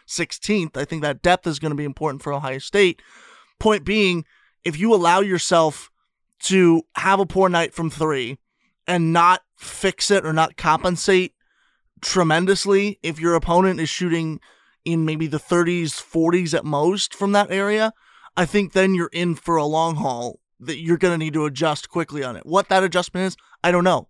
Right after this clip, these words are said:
I haven't spent a minute as a basketball coach, but you can't always rely on your opponent to match a bad night of shooting for you beyond the arc.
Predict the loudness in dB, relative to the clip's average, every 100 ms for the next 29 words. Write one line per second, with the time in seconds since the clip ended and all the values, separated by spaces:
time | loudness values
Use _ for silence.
0 | -6 -4 -2 -2 0 0 0 0 -2 -4
1 | 0 -2 -2 -12 -10 -8 -8 -12 _ _
2 | _ _ _ 0 0 0 _ _ _ _
3 | _ _ _ _ -8 -4 -2 0 0 4
4 | 6 8 6 2 4 4 4 4 -2 -8
5 | _ _ _ _ _ _ _ _ _ -2
6 | 0 0 -2 2 2 0 -2 0 0 0
7 | -2 2 2 2 -2 -4 -6 -6 -4 -4
8 | -8 -10 -4 -2 -2 -6 -6 -6 -8 -10
9 | -12